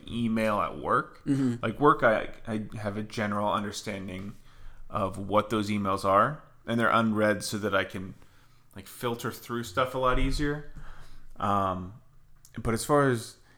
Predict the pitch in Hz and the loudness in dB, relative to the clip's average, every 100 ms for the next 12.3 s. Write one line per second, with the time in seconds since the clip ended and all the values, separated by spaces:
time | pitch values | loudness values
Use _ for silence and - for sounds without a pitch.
0 | - 180 220 180 - - - 156 147 - | -4 4 6 6 4 -2 0 2 2 2
1 | 151 151 156 151 160 185 190 - 120 104 | 2 4 4 2 2 4 4 4 0 -2
2 | 113 95 131 123 113 101 98 101 101 110 | -4 -2 0 2 2 2 -2 -4 -2 0
3 | 143 147 151 - 160 165 - - - - | 0 0 -2 2 4 2 -2 -14 -20 -20
4 | - - - - - - 175 180 131 113 | -20 -20 -20 -20 -8 2 6 8 8 4
5 | 101 98 92 101 - - - - - 110 | 2 4 6 4 2 -12 -16 -12 -6 -2
6 | 110 101 98 104 98 110 104 110 107 110 | -2 0 0 -2 -2 -6 -4 -2 -2 -2
7 | 110 147 135 120 107 98 95 92 - - | -2 4 6 6 4 2 2 0 -2 -10
8 | - - - 110 110 104 104 104 - - | -20 -20 -10 -4 0 0 0 -2 -4 2
9 | 107 104 104 104 101 - 107 98 98 - | 4 4 2 2 0 0 4 6 6 2
10 | - - 104 101 92 90 82 - 92 90 | -8 -2 0 2 2 0 0 -2 0 0
11 | 95 - - - - - - - - 110 | 0 -6 -18 -20 -20 -18 -10 -8 -2 2
12 | 101 101 | 2 0